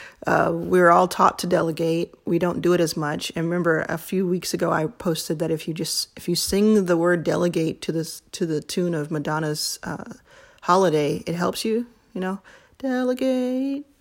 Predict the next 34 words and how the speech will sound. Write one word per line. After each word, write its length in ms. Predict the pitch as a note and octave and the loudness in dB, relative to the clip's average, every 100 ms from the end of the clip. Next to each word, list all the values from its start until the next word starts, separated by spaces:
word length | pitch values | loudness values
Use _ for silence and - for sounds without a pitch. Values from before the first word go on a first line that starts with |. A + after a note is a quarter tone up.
| G#3+ - | 0 6
<laughs> 460 | B3 B3+ B3 - C#4+ - E4+ - - - C#4+ | 6 8 6 6 0 2 0 0 -4 -4 4
Um, 280 | G#3+ G#3 G3 | 8 8 8
it 80 | G3+ | 6
makes 240 | G#3+ A3 | 6 6
it 40 | G3+ | 2
more 180 | F#3 F#3+ | 2 2
fun. 360 | G#3 F#3 G#3 | 2 0 0
So 380 | A#3 G3 F3 F3 - - - | 0 2 2 0 -6 -16 -2
I 100 | E3+ | 2
have 180 | G3 E3+ | 4 2
to 80 | F3 | 2
remind 220 | F3 E3+ | 0 0
myself 360 | E3+ F3 F3 E3 | -2 -2 -4 -4
of 120 | E3+ | -2
that 220 | F3 - | -2 -4
too. 340 | - B3 E4 G#4 - _ _ | -2 0 0 -2 -8 _ _
Um, 480 | - F3+ F3 F3 F#3 | 0 2 2 0 0
but 180 | F3+ F3+ | 0 4
delegate, 540 | F3+ F#3 F3 D#3+ - - _ _ _ - | 4 6 2 -2 -4 -10 _ _ _ -6
delegate. 520 | F3+ B3+ G#3 E3 - _ - | -2 0 0 0 -4 _ 2
And 460 | F#3+ F#3 F#3 F3+ | 4 4 0 2
what 160 | F#3 G#3 | 8 10
I've, 320 | A3 - - | 8 4 -4
what 140 | F#3 G3 | 2 4
I've 160 | G3 | 4
loved 300 | F#3 F#3 G#3+ | 2 2 4
about 260 | A3+ A#3 G#3+ | 4 4 4
delegating, 880 | F3+ - G3 G#3 G#3+ A#3 B3 B3+ C4+ | 2 0 2 2 4 4 2 0 -4
especially, 880 | G#3 - G3 F#3+ G#3+ G3+ F#3+ F3+ F#3 _ _ _ _ - | -4 0 0 0 -2 2 2 0 -4 _ _ _ _ 6
well, 100 | A3+ | 10
no, 200 | A#3 D#4 | 10 8
not 140 | C#4 | 6
especially, 380 | A#3 - G#3 F3+ | 4 2 0 2
like, 200 | D#3+ D#3 | 0 -2